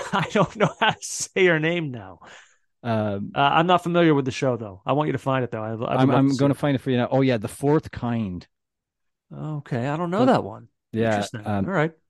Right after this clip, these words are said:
Speaker 2: Since the nineteen sixties, a disproportionate number of the population in and around Nome, Alaska, have gone missing. Despite F B I investigations, the disappearance remain a mystery.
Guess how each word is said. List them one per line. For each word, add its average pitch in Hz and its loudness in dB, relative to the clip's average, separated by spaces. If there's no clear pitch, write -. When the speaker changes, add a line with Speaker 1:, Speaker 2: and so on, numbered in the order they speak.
Speaker 2:
Since 151 6
the 151 8
nineteen 151 8
sixties, 131 2
a 127 -2
disproportionate 135 4
number 135 6
of 107 2
the 113 -4
population 123 2
in 127 0
and 127 2
around 123 2
Nome, 123 4
Alaska, 110 -2
have 101 -10
gone 113 4
missing. 110 0
Despite 123 -4
F 131 2
B 151 6
I 131 10
investigations, 131 4
the 110 -8
disappearance 117 2
remain 113 4
a 110 4
mystery. 110 0